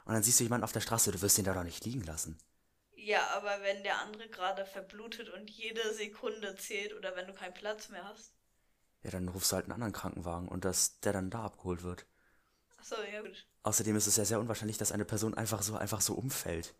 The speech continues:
Speaker 2: Hä, warum? Man kann doch wohl einfach so umfallen.
Speaker 1: Ja, gut, das kann schon passieren, aber Frage, ist es in deinem Szenario jetzt nachts oder nicht?
Speaker 2: So egal.
Speaker 1: Weil, nee, das ist nicht egal, weil am Tag könnte das ja so ein Passant oder so sehen.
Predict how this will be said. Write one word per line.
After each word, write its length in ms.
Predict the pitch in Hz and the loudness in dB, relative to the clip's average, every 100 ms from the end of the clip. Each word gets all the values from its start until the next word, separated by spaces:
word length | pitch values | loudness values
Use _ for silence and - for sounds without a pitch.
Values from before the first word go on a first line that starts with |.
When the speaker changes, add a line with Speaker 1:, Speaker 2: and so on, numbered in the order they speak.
| _ _ _ _ _ _ - | _ _ _ _ _ _ -6
Speaker 2:
Hä, 140 | 220 | -2
warum? 300 | 214 214 214 | 0 0 0
Man 160 | 220 214 | 0 0
kann 200 | 214 220 | -2 -4
doch 180 | 214 214 | -4 -2
wohl 120 | 208 | 0
einfach 320 | 190 214 214 | 0 -2 -8
so 160 | - 208 | -10 -8
umfallen. 800 | - 220 294 - 170 185 185 190 _ _ _ _ _ _ _ _ - | -4 -4 -6 -10 -6 -6 -6 -12 _ _ _ _ _ _ _ _ -6
Speaker 1:
Ja, 300 | 90 95 98 | -2 0 2
gut, 240 | 98 98 | 2 4
das 160 | 95 - | 4 4
kann 140 | 98 | 2
schon 140 | 120 | 2
passieren, 240 | 113 104 95 | 2 4 6
aber 220 | 95 90 - - - | 4 2 -6 -18 -10
Frage, 340 | - 117 110 | 0 2 4
ist 140 | 104 - | 6 8
es 120 | 120 | 8
in 80 | 110 | 6
deinem 140 | 107 | 6
Szenario 440 | 104 101 101 104 98 | 6 6 4 4 2
jetzt 240 | 95 - | 4 4
nachts 380 | 90 110 - - | 2 2 2 2
oder 160 | 147 | 2
nicht? 360 | 120 82 - - _ _ _ _ _ _ _ _ - | 0 -2 -6 -10 _ _ _ _ _ _ _ _ -16
Speaker 2:
So 300 | - - 240 | -8 0 2
egal. 540 | 226 214 220 214 208 214 - | 4 2 0 0 0 -2 2
Speaker 1:
Weil, 200 | 110 - | 4 4
nee, 200 | 123 123 | 6 6
das 180 | 107 101 | 10 8
ist 60 | 135 | 8
nicht 120 | 123 | 4
egal, 160 | 104 | 4
weil 140 | 101 - | 4 4
am 140 | 98 | 2
Tag 180 | - 104 | 2 2
könnte 220 | 135 127 | 2 4
das 180 | 117 113 | 6 6
ja 260 | 110 110 104 | 6 2 4
so 100 | 107 | 4
ein 80 | 104 | 2
Passant 480 | 113 98 143 131 | 2 4 4 2
oder 180 | - 90 | 2 2
so 140 | 85 82 | 0 -2
sehen. 300 | 82 80 | -4 -6